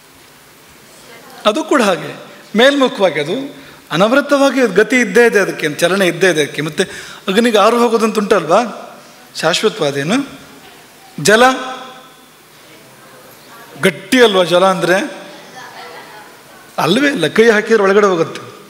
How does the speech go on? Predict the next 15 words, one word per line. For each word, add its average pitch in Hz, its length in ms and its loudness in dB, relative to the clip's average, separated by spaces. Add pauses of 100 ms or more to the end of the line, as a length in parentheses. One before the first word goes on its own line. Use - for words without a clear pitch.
(960)
ಈಗ 143 160 -2
ಭೂಮಿ 220 320 4
ಆದ್ರೆ 214 200 2
ಕೊನೆ 208 200 2
ಪಕ್ಷ 196 220 0
ಕೈ 208 300 2
ಹಾಕಿದ್ರೆ 220 360 2
ಒಳಗಡೆ 202 220 4
ಹೋಗಲ್ಲ 196 280 4
ಅಂತಾರೂ 196 240 2
ಹೇಳ್ಬೋದು. 170 580 0 (300)
ಆದರೆ 175 240 0
ಜಲ 185 260 2 (1300)
ಈ 196 120 2
ನಾಲ್ಕರ 220 340 2